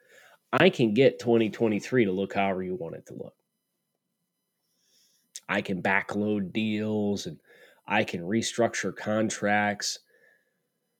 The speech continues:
But this blueprint only really works if it's a sustainable model, right? So you, you can,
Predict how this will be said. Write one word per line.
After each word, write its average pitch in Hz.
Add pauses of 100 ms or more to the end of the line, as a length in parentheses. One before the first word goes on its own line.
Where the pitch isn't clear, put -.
(340)
But 127
this 190
blueprint 151
only 165
really 139
works 139 (340)
if 135
it's 123
a 110
sustainable 120
model, 117 (1300)
right? 127
So 110
you, 113
you 131
can, 117